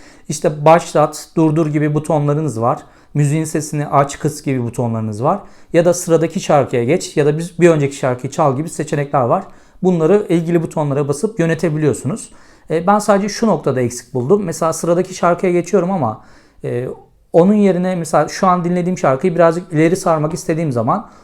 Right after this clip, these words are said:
o butona falan basılı tuttuğumda ileri sar gibi bir özellik yok. Yine aynı şekilde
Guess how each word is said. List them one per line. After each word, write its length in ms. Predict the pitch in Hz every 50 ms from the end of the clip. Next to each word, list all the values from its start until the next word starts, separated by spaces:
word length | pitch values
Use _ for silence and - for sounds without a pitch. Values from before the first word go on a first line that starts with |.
| _ _
o 160 | - 190 180 170
butona 300 | 175 - 196 180 180 175
falan 280 | - 175 170 165 156
basılı 320 | 165 160 - - 190 170 -
tuttuğumda 640 | - - _ - 151 131 120 131 180 196 196 - -
ileri 260 | 160 170 165 165 180
sar 240 | 170 - 175 160 147
gibi 300 | 139 151 151 165 165 156
bir 40 | 156
özellik 400 | 147 143 160 147 143 143 - 139
yok. 160 | 113 113 - -
Yine 140 | 147 151
aynı 160 | 147 151 156 151
şekilde 500 | - 147 - - 117 120 156 185 196